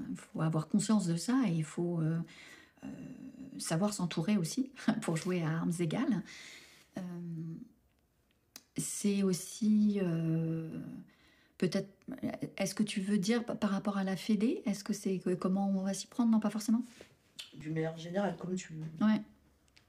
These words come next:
Speaker 1: Hum. Non, j'en parle pas aussi bien que Sophie, mais, euh,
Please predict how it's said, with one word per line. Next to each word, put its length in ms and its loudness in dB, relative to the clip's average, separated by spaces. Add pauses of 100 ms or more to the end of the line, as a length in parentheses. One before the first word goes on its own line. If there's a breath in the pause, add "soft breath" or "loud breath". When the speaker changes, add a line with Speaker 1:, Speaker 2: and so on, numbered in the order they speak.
(1500 soft breath)
Speaker 1:
Hum. 920 0 (1400 loud breath)
Non, 200 4
j'en 120 4
parle 240 -4
pas 140 0
aussi 180 -4
bien 260 0
que 160 -4
Sophie, 580 -4
mais, 260 0
euh, 180 -4